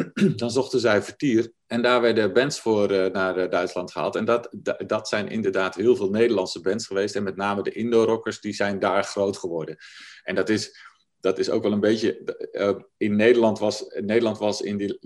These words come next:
late jaren vijftig nog niet helemaal toe aan rock'n'roll. Dat we-,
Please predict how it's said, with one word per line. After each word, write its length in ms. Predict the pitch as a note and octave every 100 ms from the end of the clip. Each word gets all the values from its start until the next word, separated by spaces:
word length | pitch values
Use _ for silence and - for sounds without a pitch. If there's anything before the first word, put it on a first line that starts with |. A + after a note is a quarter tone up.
| -
late 440 | G2+ G2+ G2 G2+
jaren 240 | F#2+ F#2
vijftig 420 | - G2+ G2 G#2 -
nog 140 | G#2+
niet 120 | B2
helemaal 240 | G#2 G2 F#2+
toe 220 | A#2+ A#2
aan 80 | A2+
rock'n'roll. 480 | A#2 A#2 G#2 A#2
Dat 180 | A#2 G2
we-, 140 | F#2+